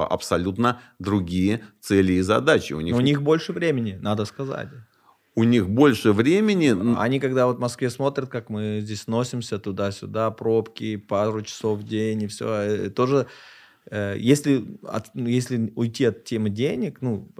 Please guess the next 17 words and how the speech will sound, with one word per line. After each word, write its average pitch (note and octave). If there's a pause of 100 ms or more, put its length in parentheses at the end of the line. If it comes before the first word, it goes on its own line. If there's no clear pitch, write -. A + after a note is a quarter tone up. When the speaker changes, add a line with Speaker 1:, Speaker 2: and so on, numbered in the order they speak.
(140)
Speaker 2:
ну, B2
там D3
слишком C#3
низкий B2+
уровень, B2+
это A2
слишком B2
большие A#2
боли A#2+
создаёт, F#2+
да, G#2+
пока A2+
действительно A2+
по A2+
маслу C3+
надо A#2+
где-то B2+